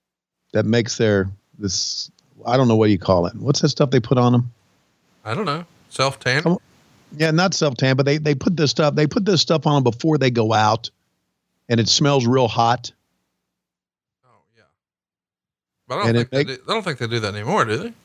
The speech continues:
Speaker 1: Oh, yeah, they do it.
Speaker 2: Oh, I didn't know
Speaker 1: Absolutely.
Speaker 2: that.
Speaker 1: Yeah, they put it on, and, and they,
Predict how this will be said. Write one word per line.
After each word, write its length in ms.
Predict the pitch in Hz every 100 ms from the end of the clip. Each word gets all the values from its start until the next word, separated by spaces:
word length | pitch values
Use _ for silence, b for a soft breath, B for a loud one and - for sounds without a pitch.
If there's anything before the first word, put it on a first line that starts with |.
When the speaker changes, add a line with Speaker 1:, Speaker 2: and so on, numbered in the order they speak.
| _ _ _ 127
Speaker 1:
Oh, 100 | 131
yeah, 160 | 104
they 140 | 95 107
do 160 | 90
it. 80 | 87 90 _ -
Speaker 2:
Oh, 60 | 101
I 40 | 98
didn't 160 | 104
know 40 | 101
Speaker 1:
Absolutely. 300 | - 107 - _ _
Speaker 2:
that. 60 | 117
Speaker 1:
Yeah, 100 | 101
they 120 | 113
put 160 | 131 139
it 60 | 131
on, 180 | 135
and, 160 | 135 120
and 300 | 117 117 117
they, 240 | 117 113